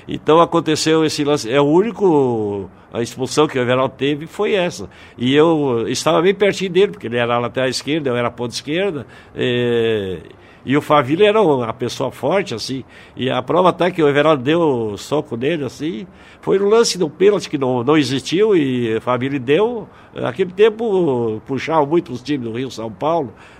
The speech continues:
faltava o var naquele tempo, mas não tinha, então, <laughs> então o Everaldo, e, e é gozado o seguinte, que o Everaldo deu um soco, ele caiu,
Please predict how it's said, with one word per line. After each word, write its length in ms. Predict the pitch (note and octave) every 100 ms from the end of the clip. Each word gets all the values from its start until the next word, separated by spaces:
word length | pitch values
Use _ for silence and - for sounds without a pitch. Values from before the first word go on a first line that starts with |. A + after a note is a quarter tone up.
| - -
faltava 460 | - C3 C#3+ E3 F3
o 80 |
var 300 | C#3+ E3+ F#3+
naquele 280 | C3+ A#2+ G#2+
tempo, 200 | G2 B2
mas 120 | G#2 G2+
não 120 | B2
tinha, 340 | - D3+ F#3
então, 400 | D3 - D3 D3 - - - - B2+
<laughs> 540 | A2+ A2+ - - -
então 360 | - C#3+ - E3
o 40 |
Everaldo, 800 | F3+ D#3 E3 E3+ F#3 E3+ D#3+ C3+ - - -
e, 60 |
e 220 | C#3 E2 D#3+
é 100 | F#3+
gozado 420 | F3 D3 E3 F#3
o 40 |
seguinte, 380 | F3+ E3 F3+ F3+
que 60 | D3+
o 40 |
Everaldo 320 | C#3+ D3+ F#3
deu 140 | D3+ F3
um 140 | F3
soco, 520 | - E3 G#3 G#3 D3+
ele 200 | B2 E3
caiu, 500 | D#3+ D#3+ C#3+ D#3 G#3